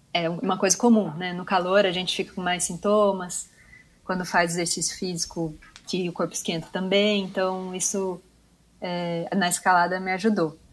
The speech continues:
É, mas, é, então, por isso, por ter enfrentado tudo isso, né, e ter conseguido ainda, conciliando com o trabalho, com os sintomas, com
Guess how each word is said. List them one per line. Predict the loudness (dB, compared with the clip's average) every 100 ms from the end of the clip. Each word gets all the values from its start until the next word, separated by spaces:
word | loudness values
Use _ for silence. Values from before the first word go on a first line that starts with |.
| _ _ _ _ -6
É, | -2 0 0 -2 -4 -4 -6 -10 -16 _ _ _ _ _ _ -4
mas, | 0 2 2 0 -2
é, | 0 2 2 0 -2 2
então, | 4 4 2 0
por | 2 4
isso, | 4 4 2 -2 -16 _
por | 0
ter | 2 6 6
enfrentado | 6 4 4 4 4
tudo | 2 2
isso, | 4 4 4 2 2
né, | 2 2 2
e | 0 -2 -6 -4
ter | -4 -2
conseguido | -4 -4 -4 -2 0 2 6
ainda, | 6 6 4 4 2 0 -12 -20 _ _ -20 -20 -12 2
conciliando | 4 6 8 8 8
com | 4
o | 4
trabalho, | 4 4 4 2 2 2 0 -2 -4
com | -4 0 0
os | 4
sintomas, | 6 4 4 4 6 6 2 -2
com | 4 8 8 6 2